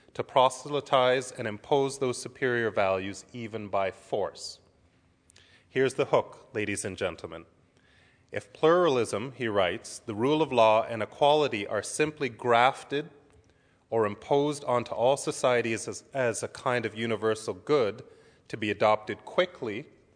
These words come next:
or worse, to be swallowed with a gun to the head, the democratic exercise is bound to fail. Our own experience in embracing these ideas and making them work in the West has been a long, difficult,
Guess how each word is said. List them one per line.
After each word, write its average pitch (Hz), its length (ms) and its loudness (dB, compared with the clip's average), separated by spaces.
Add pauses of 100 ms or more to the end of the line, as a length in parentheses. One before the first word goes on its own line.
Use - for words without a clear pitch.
(240)
or 107 200 0
worse, 143 460 2
to - 160 -10
be 107 140 -6
swallowed 135 500 2
with 117 180 -2
a 101 40 -2
gun 135 320 0
to - 120 -8
the 139 120 0
head, 120 340 2 (840)
the 110 60 -10
democratic 143 580 2
exercise 123 720 0
is 107 100 -10
bound 101 380 -2
to - 100 -16
fail. 95 480 -4 (1700)
Our 104 160 2
own 139 160 2
experience 139 560 -2
in 117 100 -2
embracing 127 500 0
these 127 220 0
ideas 110 540 2
and 98 160 -6
making 127 340 -2
them 120 120 -4
work 110 220 0
in 117 100 -4
the 110 60 -4
West 101 360 0
has 101 160 -6
been 95 140 -6
a 90 40 -4
long, 113 380 0
difficult, 120 480 -8